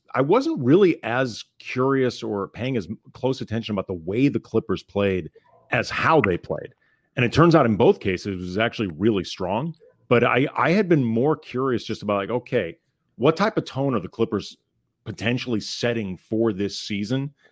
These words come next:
Just given the way they, they were fairly lethargic,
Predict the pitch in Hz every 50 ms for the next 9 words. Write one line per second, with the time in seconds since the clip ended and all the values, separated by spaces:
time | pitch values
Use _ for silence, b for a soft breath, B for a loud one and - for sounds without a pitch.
0 | _ _ _ - 131 135 135 - - - 139 139 131 104 87 95 127 135 143 147
1 | 131 117 107 110 113 113 104 107 107 107 110 - 107 110 113 131 123 110 - -
2 | - 107 110 131 165 175 170 156 131 113 101 95 - - _ _ _ _ _ _
3 | - 98 - - - 85 - - 240 180 104 78 73 -